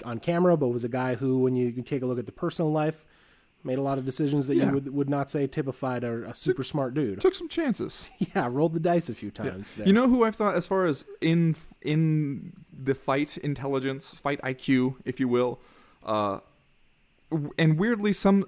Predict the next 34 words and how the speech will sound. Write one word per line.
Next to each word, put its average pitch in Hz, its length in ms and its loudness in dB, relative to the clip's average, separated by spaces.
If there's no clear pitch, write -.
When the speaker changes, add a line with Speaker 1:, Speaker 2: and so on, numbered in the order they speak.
Speaker 2:
there, 160 320 2
I 165 60 0
can 165 140 0
think 175 160 -2
of 160 300 2
his 143 200 -2
most 147 260 2
high-profile 160 680 2
fights 127 560 0
refuting 131 580 2
the 107 80 2
point 117 220 -4
I'm 101 120 2
about 98 300 0
to - 40 -6
make, 98 320 -4
but 147 120 2
I 165 80 2
think 226 260 -6
Uriah 180 320 2
Faber, - 460 4
Speaker 1:
Hmm. 254 140 -2
Speaker 2:
uh, 110 160 4
is 117 180 2
up 165 140 2
there 156 240 2
as 196 160 2
a, 131 40 2
Speaker 1:
Interesting. 104 240 -6
Speaker 2:
as 123 140 0
a 127 60 0
guy 139 580 2
who, 120 680 2
uh, 101 320 -4